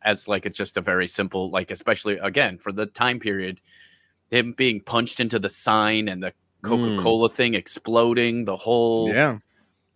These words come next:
Speaker 1: uh, uh, then, of course, um,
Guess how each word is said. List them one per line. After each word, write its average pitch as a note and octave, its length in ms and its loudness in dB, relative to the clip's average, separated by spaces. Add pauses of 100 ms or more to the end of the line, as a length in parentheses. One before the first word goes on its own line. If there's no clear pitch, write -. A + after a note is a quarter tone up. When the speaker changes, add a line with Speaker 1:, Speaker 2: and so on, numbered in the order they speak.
(180)
Speaker 1:
uh, F#2+ 340 0 (460)
uh, F#2+ 340 -4 (120)
then, C3 240 2
of A2+ 100 -2
course, - 540 -2
um, F#2+ 420 0